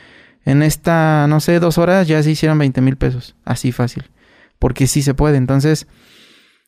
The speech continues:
en esa cuestión, pues yo prácticamente me di cuenta en ese tiempo. Y como dices, de los clientes,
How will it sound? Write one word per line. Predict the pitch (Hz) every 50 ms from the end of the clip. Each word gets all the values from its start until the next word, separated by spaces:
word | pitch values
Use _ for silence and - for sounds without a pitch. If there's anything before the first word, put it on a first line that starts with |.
| _ -
en | 151 156
esa | 160 170 190 185
cuestión, | 180 165 - - 185 180 185 202 220 226 - - _ _ _ _ _ _ _ _ _ _ _ _ _ _ _ _ _ - -
pues | 120 131 131
yo | 139
prácticamente | 135 151 151 - 151 156 147 139 139 139 151
me | 147 139
di | 131 127
cuenta | - 135 135 131 139 135
en | 127
ese | 127 131 127
tiempo. | - 147 160 180 - - - _ _ _ _ _ _ _ _ _ _ _
Y | - 139 131
como | - 151 139 139 143
dices, | 160 160 180 165
de | 156 151
los | 131 135 -
clientes, | - 156 156 165 165 165 196 220 311 - - -